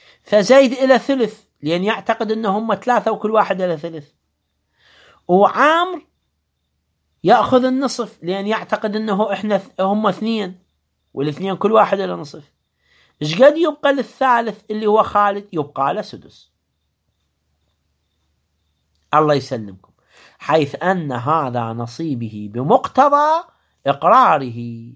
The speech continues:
بمقتضى زيد ما دام دا يقول: "عندنا أخو ثالث"، إذن معناته أنت دا تقر يا زيد إنه أنت تستحق الثلث،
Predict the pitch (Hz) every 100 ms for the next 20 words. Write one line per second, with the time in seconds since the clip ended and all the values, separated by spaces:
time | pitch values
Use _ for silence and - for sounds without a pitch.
0 | _ 120 147 - 202 190 180 - - 156
1 | 180 185 180 247 247 277 269 233 247 262
2 | 247 - 240 240 226 226 220 _ _ -
3 | 127 151 147 123 156 156 165 165 156 156
4 | - 254 311 311 285 277 302 349 349 _
5 | _ _ 127 143 139 147 143 139 120 -
6 | - 202 - - - 95